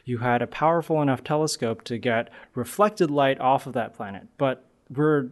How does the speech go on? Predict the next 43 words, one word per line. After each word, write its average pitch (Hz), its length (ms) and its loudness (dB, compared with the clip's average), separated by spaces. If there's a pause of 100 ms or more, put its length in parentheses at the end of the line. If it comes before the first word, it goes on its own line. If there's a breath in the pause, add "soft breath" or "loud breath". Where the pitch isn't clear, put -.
(360)
really 151 720 4
not 139 400 0 (220)
quite 131 360 0
there 131 240 2
yet 123 420 2 (280 loud breath)
for, 120 640 0
uh, 113 220 0
for, 120 560 -6
for 113 500 -4
our, 120 160 -8
our 120 160 -4
telescopic 123 640 -2
technologies 131 680 -2
to - 180 -12
actually 123 520 -4 (300)
really 147 400 2
get 131 560 -2
good 139 200 0
reflected 120 440 -6
light 117 180 0
off 113 160 -4
of 107 100 -20
planets. 139 460 -4 (320 loud breath)
So 139 260 2
the 135 80 0
first 190 360 0
ways 165 240 2
that 143 80 -4
we 131 120 -4
found 147 400 -2
exoplanets 123 480 -4
were 131 140 -6
indirect 139 540 -4
methods, 104 520 -12
really 156 280 0
receiving 127 500 0
no 147 160 4
light 151 240 6
at 120 80 0
all 120 320 2
from 120 320 -2
the 113 80 -4
planet, 123 460 -6